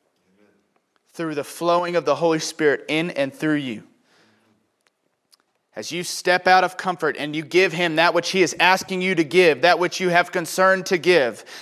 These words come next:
the ability to do what only He can do will flow through you. Church, we must step into faithful obedience. We must give to Him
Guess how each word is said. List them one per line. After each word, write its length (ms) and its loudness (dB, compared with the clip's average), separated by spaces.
the 120 6
ability 460 4
to 160 -8
do 160 4
what 140 4
only 240 2
He 260 0
can 220 0
do 320 4
will 140 0
flow 320 -2
through 280 -10
you. 160 -18
Church, 340 -4
we 80 -6
must 240 -4
step 320 -4
into 180 -4
faithful 440 -4
obedience. 840 -8
We 80 -16
must 340 -8
give 280 -2
to 120 -4
Him 560 -6